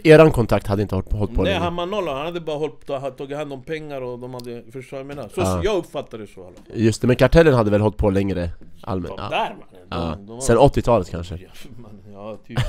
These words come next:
Speaker 2: <laughs> I alla fall,
Speaker 1: Ja.
Speaker 2: så jag, så vad heter det, så vi kommer till alla de rummen fulla med kokain. Så vad får vi göra? Vi får gå ut och distribuera också. Vi får gå med, med väska, vi får la typ femtio kilo.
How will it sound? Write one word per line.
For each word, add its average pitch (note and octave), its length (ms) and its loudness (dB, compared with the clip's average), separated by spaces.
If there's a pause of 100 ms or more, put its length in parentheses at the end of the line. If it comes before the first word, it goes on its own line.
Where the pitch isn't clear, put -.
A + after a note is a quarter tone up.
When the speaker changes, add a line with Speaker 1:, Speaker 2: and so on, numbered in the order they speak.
(300)
Speaker 2:
<laughs> G#2 100 -8 (560)
I C3 140 -12
alla D#3 200 -4
fall, E3+ 280 -2 (200)
Speaker 1:
Ja. G2 240 0
Speaker 2:
så C#3 200 -6
jag, D3+ 160 -2 (140)
så B2+ 360 -8
vad B2+ 140 -4
heter B2+ 220 -10
det, A#2 280 -8 (320)
så C3+ 120 -12
vi B2 120 -12
kommer F3 220 -8
till D#3+ 160 -10
alla D3+ 180 -8
de C#3 200 -12
rummen D#3 220 -10
fulla D#3+ 240 -12
med C#3 160 -12
kokain. E3+ 460 -12 (420)
Så B2+ 100 -16
vad C#3 160 -10
får E3 120 -12
vi D#3 100 -14
göra? G#3 320 -6 (200)
Vi C3+ 80 -16
får C3+ 160 -16
gå D3 140 -12
ut D#3+ 120 -10
och C3+ 60 -14
distribuera B2+ 640 -12
också. A2 200 -16 (840)
Vi B2 100 -18
får B2+ 160 -14
gå E3 120 -6
med, D#3+ 220 -8
med C3 360 -14
väska, E3+ 420 -8
vi C#3 120 -16
får C3+ 120 -20
la C#3 140 -12
typ - 300 -20
femtio E3 340 -8
kilo. F3+ 460 -12